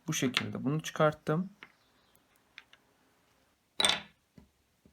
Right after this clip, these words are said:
Şimdiki işlemi bu tahta parçamın orta kısmına şu çiviyi çakacağım. Çakabilmem için çekiciye ihtiyacım var.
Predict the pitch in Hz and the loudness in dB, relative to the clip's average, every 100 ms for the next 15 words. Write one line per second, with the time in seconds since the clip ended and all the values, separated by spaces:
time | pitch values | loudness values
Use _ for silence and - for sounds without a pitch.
0 | _ - - - - - - _ - - | _ -10 -4 -2 -4 -12 -18 _ -20 -12
1 | - - - - 269 240 247 226 - 180 | -12 -10 -2 6 6 6 6 6 8 8
2 | 190 180 170 180 180 262 208 196 160 147 | 8 6 6 6 6 4 8 6 8 4
3 | 147 156 156 151 220 208 170 - 139 127 | 4 6 6 8 6 4 2 4 4 4
4 | 151 - 170 151 135 - 180 180 170 175 | 0 2 4 6 4 4 4 6 6 6
5 | 196 202 - _ _ _ _ _ _ _ | 4 -4 -10 _ _ _ _ _ _ _
6 | _ _ _ _ _ _ _ _ _ _ | _ _ _ _ _ _ _ _ _ _
7 | _ _ _ _ _ _ _ _ - - | _ _ _ _ _ _ _ _ -14 -14
8 | - - - - - - _ - - - | -16 -20 -18 -16 -16 -20 _ -20 -8 0
9 | 190 180 175 165 143 131 165 165 170 160 | 4 6 6 6 4 2 0 2 2 0
10 | 131 135 156 - 170 165 156 160 160 160 | 0 2 2 2 4 4 4 2 2 2